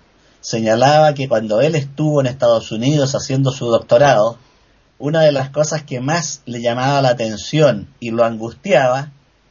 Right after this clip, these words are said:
es que no veía viejos en el metro,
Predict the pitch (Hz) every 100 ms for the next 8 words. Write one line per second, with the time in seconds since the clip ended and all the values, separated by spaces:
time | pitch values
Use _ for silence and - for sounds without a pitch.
0 | 135 - 139 135 131 131 175 170 170 202
1 | 165 113 - - - _ _ _ _ _
2 | _ _ _ _ _ _ _ 104 104 104
3 | 160 160 135 127 131